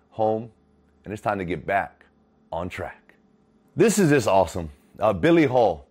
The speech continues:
has a story in today's Honolulu Star Advertiser talking about a pair of Campbell High School sisters who are joining forces again, but at the collegiate level,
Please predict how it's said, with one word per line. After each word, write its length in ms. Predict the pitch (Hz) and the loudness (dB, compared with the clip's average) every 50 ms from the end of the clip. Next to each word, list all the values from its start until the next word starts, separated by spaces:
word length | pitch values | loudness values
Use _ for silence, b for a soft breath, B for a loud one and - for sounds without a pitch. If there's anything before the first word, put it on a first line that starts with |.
| _ - | _ -6
has 180 | 110 113 107 | -4 -4 -4
a 80 | 101 98 | -4 -6
story 520 | - - 117 107 101 95 92 90 90 90 90 - | -6 -4 -2 0 0 0 -2 -4 -8 -10 -14 -16
in 120 | - 92 92 | -14 -14 -12
today's 300 | - 98 98 98 90 - | -10 -8 -8 -8 -8 -8
Honolulu 240 | 98 95 95 92 85 | -10 -10 -10 -10 -10
Star 240 | - - 95 92 | -8 -6 -4 -4
Advertiser 760 | 90 78 85 85 - - 120 117 117 113 98 110 113 107 104 B B B B B B B B B | -4 -6 -8 -10 -8 -6 -4 -2 -2 -2 -2 -2 -2 -2 -4 B B B B B B B B B
talking 240 | - 147 156 143 147 | -2 -2 0 0 0
about 340 | 147 147 143 139 - - _ _ _ _ - | 0 0 0 0 0 -4 _ _ _ _ -12
a 60 | 101 101 | -12 -12
pair 260 | - - 143 131 120 | -8 -4 -2 -2 -2
of 160 | 98 - - | -2 -6 -12
Campbell 680 | - - 131 135 143 143 139 131 135 131 131 131 127 _ b b b b b b b | -14 -12 -8 -8 -6 -6 -4 -2 -2 -2 -4 -4 -8 _ b b b b b b b
High 220 | b 110 120 123 117 | b -6 -4 -4 -4
School 280 | - - 123 123 117 | -4 -4 -4 -4 -4
sisters 600 | 104 - - 120 120 117 - - 104 101 95 - | -4 -4 -2 -2 -2 -2 -2 -4 -4 -4 -6 -6
who 100 | - 110 | -4 -2
are 140 | 104 95 85 | -2 -2 -2
joining 480 | 76 65 87 104 113 117 117 113 110 101 | -4 -4 -2 -2 -2 -2 -2 -4 -6 -6
forces 500 | - - 104 104 101 - - 90 87 90 | -4 -2 0 0 0 -2 -4 -8 -6 -6
again, 420 | 87 76 - 92 90 78 71 69 - b b b b b | -6 -6 -6 -6 -6 -8 -10 -14 -20 b b b b b
but 120 | - 82 92 | -4 -2 -2
at 140 | 90 87 - | -2 -2 -2
the 100 | 85 80 | -6 -8
collegiate 580 | - - 87 82 92 101 98 80 95 90 71 | -6 -6 -4 -2 0 0 -2 -2 -4 -8 -6
level, 460 | 82 90 90 85 76 76 76 76 - | -4 -4 -4 -4 -4 -4 -8 -8 -8